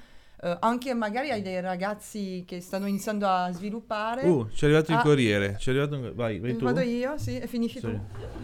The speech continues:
Speaker 2: <laughs> Infatti stavamo, stavamo scherzando prima, stavamo dicendo, sicuramente,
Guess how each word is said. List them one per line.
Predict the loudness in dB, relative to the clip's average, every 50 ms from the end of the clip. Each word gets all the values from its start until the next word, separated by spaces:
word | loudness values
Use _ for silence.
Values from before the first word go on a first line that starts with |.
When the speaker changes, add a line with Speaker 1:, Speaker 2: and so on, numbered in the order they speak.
| -12 2 6 6 8 8 6 6 8
Speaker 2:
<laughs> | 8 8 8 6 4 4 4 0 0 -2 -6 -8 -10 -12 -16 -18 -20 -18 -18 -18 -20 -12
Infatti | -2 0 2 2 2
stavamo, | 2 2 2 2 2 2 0 -2
stavamo | -2 -2 -2 0 0 0 0
scherzando | 2 0 0 2 2 0 2 0 0
prima, | 0 0 0 0 0
stavamo | -2 -2 -2 0 0 0
dicendo, | -2 -2 -2 -2 -2 -2 -2 -4
sicuramente, | -4 -6 -6 -2 0 0 2 2 0 0 0 -2 -2 -4 -4 -4 -4